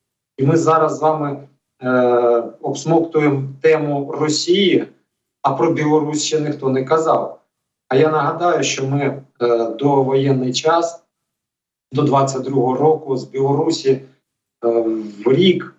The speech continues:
е, тільки бензинів імпортували один мільйон тонн. Він нікуди не зник. Він також, е, обхідними шляхами, е, потрапляє на наші ринки.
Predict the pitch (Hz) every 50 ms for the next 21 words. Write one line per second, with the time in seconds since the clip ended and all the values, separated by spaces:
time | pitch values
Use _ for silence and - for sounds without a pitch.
0 | _ _ _ _ - 123 120 120 117 - - - 160 165 165 147 139 - 139 143
1 | 143 139 139 127 - - 143 156 151 139 - 156 170 170 165 156 139 135 - -
2 | - _ _ _ _ _ _ 131 127 117 143 139 139 - 156 151 139 147 160 156
3 | 143 139 131 - 139 143 143 135 131 123 120 117 127 127 123 117 - - 120 117
4 | - - - _ _ _ _ _ _ - 135 160 160 156 165 165 165 175 165 160
5 | 156 156 151 147 135 127 143 143 123 - - - - _ _ _ _ _ _ -
6 | 139 139 135 147 143 - 160 165 170 165 165 - - 135 135 127 123 123 117 -
7 | - - - 135 139 - - 160 156 139 147 151 151 139 135 131 - - 135 131
8 | 131 - - 147 151 151 151 143 139 127 117 120 135 - - _ _ - 120 120
9 | 117 117 117 117 113 - - - - 135 123 - 123 127 127 - 131 139 143 143
10 | 139 135 127 123 120 117 113 110 113 127 127 127 131 131 - - - - 131 120
11 | 131 123 113 110 110 -